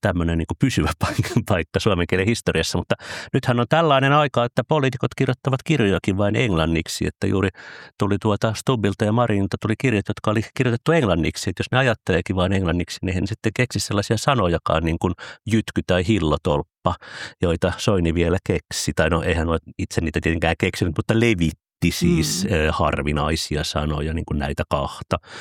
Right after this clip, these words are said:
Speaker 1: Ö, kyllähän siis Sipilä oli minusta vielä tämmönen pääministeri, että, että se si-, siltä niin kuin jäi muutama tämmönen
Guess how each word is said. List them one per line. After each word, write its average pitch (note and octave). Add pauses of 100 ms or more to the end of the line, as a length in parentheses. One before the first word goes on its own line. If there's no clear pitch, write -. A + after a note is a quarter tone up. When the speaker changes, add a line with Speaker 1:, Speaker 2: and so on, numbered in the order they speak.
(520)
Speaker 1:
Ö, F#2
kyllähän B2
siis -
Sipilä F2+
oli E2
minusta E2+
vielä F2
tämmönen E2+
pääministeri, D#2+
että, - (640)
että -
se F2 (160)
si-, -
siltä F2
niin D#2+
kuin E2+
jäi E2
muutama D#2+
tämmönen D#2